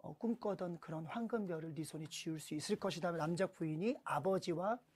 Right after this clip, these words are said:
모차르트에게 그 노래를 들려줘요. 그 가사말 전체적으로 다 너무 공감이 샀지만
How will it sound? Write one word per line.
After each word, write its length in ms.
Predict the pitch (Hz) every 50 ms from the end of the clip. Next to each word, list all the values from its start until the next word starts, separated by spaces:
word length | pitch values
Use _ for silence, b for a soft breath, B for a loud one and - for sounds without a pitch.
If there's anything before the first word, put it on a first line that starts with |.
| b b b b _
모차르트에게 760 | 180 190 - - 208 180 175 - - 160 147 143 175 214 254 - _ _ _ _ _ _
그 100 | - 185
노래를 320 | 156 165 156 160 143 147
들려줘요. 480 | 143 - 165 151 151 156 139 - 131 113 - - _ _ _ _ _ _ _ _ _ _ _ _ _ _ _ _ _ _ _ _ _ _ - b b b b b b b b
그 140 | - - 175
가사말 840 | - - 165 156 - 190 185 185 175 170 165 165 165 160 156 151 151
전체적으로 640 | - - 175 160 - 214 196 202 180 170 175 170
다 420 | 170 - - 156 160 156 143 143 165
너무 320 | 165 165 165 165 165 156 147
공감이 440 | - 170 160 151 151 160 156 156
샀지만 600 | 139 - 160 - - - 160 151 160 156 147 143